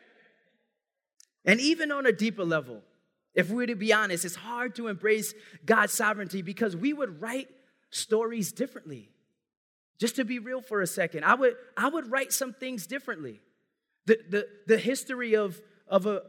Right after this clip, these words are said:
of Black America in this country, I would write that differently. The reality that th-, there was a young boy, fifteen years old, shot in the head here in Harlem. Godfrey knows him, was at his program.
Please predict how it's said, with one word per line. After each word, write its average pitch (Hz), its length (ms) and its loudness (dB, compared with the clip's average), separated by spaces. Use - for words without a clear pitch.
of 170 200 -2
Black 240 280 4
America 233 560 -2
in 220 140 4
this 247 160 -2
country, 220 460 -8
I 196 100 -2
would 254 220 -4
write 262 180 -10
that 240 220 -6
differently. 127 560 -8
The 220 100 10
reality 226 680 2
that 190 240 0
th-, 226 220 2
there 240 160 0
was 240 160 -2
a 240 40 -2
young 240 280 -2
boy, 202 480 -2
fifteen 262 440 -2
years 247 300 -2
old, 240 260 0
shot 226 260 -2
in 226 60 -8
the 226 100 -8
head 233 280 -6
here 226 260 -2
in 220 80 -8
Harlem. 185 460 -8
Godfrey 240 400 2
knows 247 300 -8
him, 117 180 -12
was 196 180 6
at 240 140 4
his 220 160 -8
program. 196 600 -6